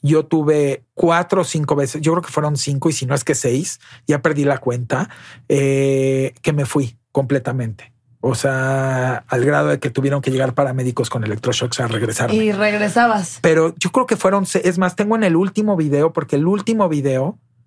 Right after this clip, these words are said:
Speaker 1: tuve yo un tema porque me pasó estando solo en la madrugada.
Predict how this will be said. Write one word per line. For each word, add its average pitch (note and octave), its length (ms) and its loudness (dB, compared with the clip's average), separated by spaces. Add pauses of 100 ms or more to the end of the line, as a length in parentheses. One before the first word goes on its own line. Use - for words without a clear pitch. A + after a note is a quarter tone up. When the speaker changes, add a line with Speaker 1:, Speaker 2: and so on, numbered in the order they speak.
(160)
Speaker 1:
tuve E3 280 4
yo D#3 100 2
un D#3+ 160 -2
tema C#3+ 440 0 (120)
porque - 240 0
me C#3 140 0
pasó C#3+ 320 0
estando D3 400 -2
solo C#3+ 380 0
en C3+ 60 -4
la C3 100 -2
madrugada. B2 640 -2